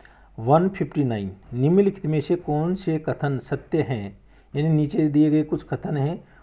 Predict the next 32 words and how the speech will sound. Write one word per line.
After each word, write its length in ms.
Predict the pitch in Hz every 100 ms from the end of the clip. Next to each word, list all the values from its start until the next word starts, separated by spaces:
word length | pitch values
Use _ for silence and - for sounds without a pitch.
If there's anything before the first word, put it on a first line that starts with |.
| -
उनमें 260 | 139 147 156
कौन 300 | 156 143 143
से 340 | 139 175 190 - -
सत्य 240 | 151 143 156
हैं 160 | 135
वो 240 | 143 135 131
अपन 220 | - 120
को 360 | 110 175 277 - _ 120
देना 300 | 120 117 98
है। 240 | 101 - - _ - -
तो 60 | 143
पहला 360 | - 147 151 160
कथन 380 | 160 - 143
है 480 | 139 120 120 120 - - _ _
स्टुअर्ट 400 | 165 - 170 175 -
पिगोट 460 | 139 117 107 - - -
के 60 |
अनुसार 480 | 160 139 110 101 98 - -
सिंधु 280 | 170 202 226
प्रदेश 440 | 180 135 147 143
के 140 | 175
शासन 420 | 165 139 127 143 127
पर 180 | 131
पुरोहित 500 | 143 - 139 135 147
वर्ग 260 | 131 120 107
का 120 | 131
अधिकार 480 | 127 113 107 113 113
था। 500 | 107 110 107 107 139 - _ _ - - - -
सिंधु 260 | 139 147 160
जो 120 | 160
प्रदेश 480 | 156 117 123 131 127
है 360 | 120 165 -